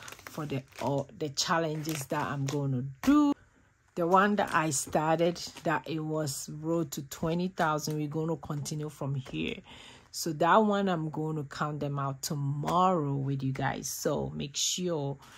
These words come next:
you watch tomorrow's video to see how much we save between me and my husband, because I finished the kids' own. It was thousand dollars. My mom's own, I'm gonna finish it out.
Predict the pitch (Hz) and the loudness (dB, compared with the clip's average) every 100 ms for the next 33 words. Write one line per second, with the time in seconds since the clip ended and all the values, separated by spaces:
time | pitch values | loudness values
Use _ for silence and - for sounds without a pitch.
0 | - - 156 139 147 139 - - 143 139 | -16 -8 -4 0 0 -2 -6 -4 -2 0
1 | 143 139 - 240 233 226 226 220 190 - | -2 -4 2 4 6 4 2 2 -2 -2
2 | 175 160 160 156 151 - 135 - 135 135 | -2 0 0 0 -4 -4 -4 -2 -2 -2
3 | 131 - 151 147 160 156 151 127 117 156 | -4 -4 -4 -2 -2 -2 -2 -2 -2 -4
4 | 139 - - 139 - - - 143 135 143 | -6 -10 -14 -14 -20 -20 -16 -12 -4 -2
5 | 147 135 - 156 156 - 135 - 226 226 | -2 -4 -4 -4 -2 -2 -4 -2 -2 -2
6 | - 220 208 202 156 143 - 156 151 160 | 2 4 4 2 -2 -6 -4 -2 -2 -2
7 | 147 139 180 196 196 190 - 143 143 147 | -6 2 6 6 6 0 -2 -4 -4 0
8 | 185 240 254 247 202 190 165 151 156 151 | 6 8 8 6 2 2 0 -2 -2 -2
9 | 143 - 147 143 143 - 131 131 131 | -6 -6 -6 -4 -4 -4 -2 -2 -2